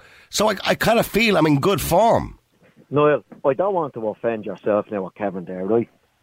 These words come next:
Speaker 2: Serious. You can hardly call your job Noel Wolfe. Now, I'm gonna throw that out there, right? Let's be honest. There's guys on building sites now all over the country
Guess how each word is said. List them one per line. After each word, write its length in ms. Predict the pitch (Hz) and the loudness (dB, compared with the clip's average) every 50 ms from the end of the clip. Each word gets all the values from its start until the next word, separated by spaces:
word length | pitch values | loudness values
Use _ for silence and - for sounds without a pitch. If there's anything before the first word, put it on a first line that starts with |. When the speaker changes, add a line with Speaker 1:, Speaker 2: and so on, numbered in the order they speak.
| _ _ _ | _ _ _
Speaker 2:
Serious. 360 | - 185 180 180 170 170 156 - _ _ _ _ _ _ - - - _ _ _ _ _ - | -6 -4 -4 -4 -6 -6 -8 -10 _ _ _ _ _ _ -20 -20 -20 _ _ _ _ _ -10
You 80 | 139 160 | -10 -8
can 120 | - 185 170 | -8 -8 -8
hardly 420 | 147 170 196 202 202 202 180 185 | -8 -8 -8 -8 -8 -8 -10 -10
call 300 | - - 156 175 170 165 | -8 -4 -2 -2 0 0
your 240 | 156 156 160 156 147 | 0 0 0 0 -2
job 300 | 131 143 147 143 135 117 | -2 -4 -4 -6 -6 -6
Noel 220 | 127 135 127 120 117 | -8 -8 -8 -8 -6
Wolfe. 240 | 113 120 113 104 - | -6 -6 -6 -4 -2
Now, 280 | 165 - - 139 147 156 | -2 0 0 2 2 2
I'm 60 | - | 2
gonna 720 | - - - 202 196 - - 190 190 175 - 156 175 175 - | 2 2 2 2 2 2 2 2 2 2 2 2 0 0 0
throw 100 | - 175 | 0 0
that 1160 | 147 170 - - 214 156 131 - - 180 170 202 202 208 220 - 214 185 - - 147 143 135 135 135 | 2 4 4 4 4 4 4 4 4 2 2 2 2 2 2 2 0 0 0 0 0 2 2 2 0
out 140 | 135 - - | 0 0 -2
there, 200 | 381 - - 120 | -2 -2 -2 0
right? 380 | 117 - 151 170 180 190 190 - - - - - - _ - 180 147 | 0 0 0 0 0 -2 -4 -4 -2 -2 -2 -2 -2 _ -6 -4 -4
Let's 200 | 185 196 - - | -4 -4 -2 -2
be 140 | 190 196 196 | 0 0 0
honest. 300 | 185 180 170 151 - _ | -2 -2 -4 -6 -8 _
There's 180 | 180 175 - - | -6 -6 -4 -2
guys 280 | 220 247 269 269 269 240 | -2 0 0 -2 -2 -6
on 120 | 262 233 180 | -8 -8 -6
building 360 | 254 254 247 240 226 208 170 - | -2 -2 -2 -2 -4 -8 -8 -4
sites 300 | - 220 214 202 - - | -2 -2 -2 -2 -2 -2
now 120 | 202 202 202 | -2 0 0
all 180 | 196 196 185 185 185 | 0 -2 -2 -2 -4
over 120 | 180 170 170 | -4 -6 -8
the 80 | 165 | -10
country 500 | - _ - 175 175 165 - 160 156 123 | -12 _ -10 -8 -8 -8 -8 -10 -10 -10